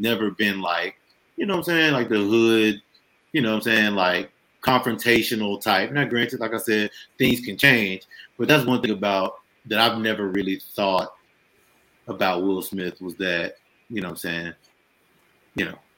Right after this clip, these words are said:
And then I, now this whole thing has happened, I actually think he's kinda corny. Like I texted y'all earlier, I think he's, you know, falling into the cornball, the cornball Hall of Fame with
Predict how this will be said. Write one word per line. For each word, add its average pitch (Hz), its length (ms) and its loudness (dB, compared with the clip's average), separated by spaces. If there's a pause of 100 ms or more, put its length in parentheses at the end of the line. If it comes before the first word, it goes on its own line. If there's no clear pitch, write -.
And 127 160 2
then 120 200 6
I, 120 120 6
now 120 240 6
this 127 100 2
whole 120 180 2
thing 117 200 0
has 104 80 -2
happened, 107 320 2
I 101 100 2
actually 107 220 -2
think 101 220 -8
he's 98 120 -6
kinda 92 200 -6
corny. 101 360 -4
Like 101 160 0
I 95 60 -2
texted - 280 -4
y'all 90 100 -2
earlier, 92 500 -2
I - 260 -20
think 95 160 -10
he's, 92 440 -8 (180)
you 95 100 -8
know, 82 200 -10 (120)
falling 87 280 -4
into 85 160 -12
the 87 80 -8
cornball, 85 720 -6 (720)
the 104 60 -10
cornball 92 540 -2
Hall 87 180 0
of 82 80 -8
Fame 87 360 -4
with 85 100 -6